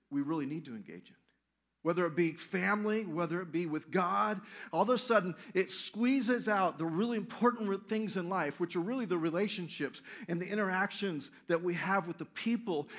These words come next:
and with God. That's really what's important, and we lose sight of that because margin, when it, it, it increases, that decreases. So just a couple thoughts. Here, here's our key text, and so each week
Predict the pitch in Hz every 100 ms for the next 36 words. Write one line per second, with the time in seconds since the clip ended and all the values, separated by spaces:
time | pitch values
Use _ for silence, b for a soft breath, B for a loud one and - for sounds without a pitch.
0 | 233 170 180 170 147 208 208 196 170 -
1 | B B 180 240 240 180 247 247 185 185
2 | 170 160 240 254 165 160 160 165 185 240
3 | 233 214 190 190 147 143 139 147 151 175
4 | 165 139 156 185 214 160 143 135 131 B
5 | B 156 156 - - 156 156 - 190 202
6 | 190 196 196 165 156 147 135 - - B
7 | B 131 160 175 170 131 143 180 - 123
8 | 95 - - - - _ - 170 147 -
9 | _ _ _ _ _ _ - 180 156 135
10 | 151 135 - 117 104 - - 214 214 B
11 | B - 247 214 190 - 214 214 185 185
12 | 139 - 147 143 - 180 175 208 120 208
13 | 214